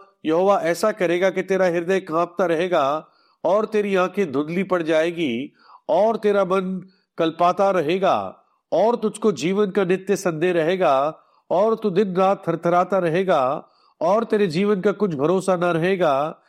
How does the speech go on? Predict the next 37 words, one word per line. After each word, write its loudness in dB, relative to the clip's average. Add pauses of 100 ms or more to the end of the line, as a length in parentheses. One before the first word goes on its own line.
(260)
तेरे 2
मन 0
में 0 (280)
जो 0
भय 0
बना 0
रहेगा, 0 (320)
उसके -2
कारण 0
तू -4
भोर 0
को -4 (240)
आह 2
मार 0
के -4
कहेगा 0 (380)
कि -4
सांझ -2
कब -2
होगी, -2 (300)
और 0
सांझ -2
को 0
आह 2
मार 0
के -4
कहेगा 0 (400)
कि -2
भोर 0
कब 0
होगा। 2 (500)
और -2
यहोवा 2
तुझको -2
नावों 2
पर -4
चढ़ाकर 0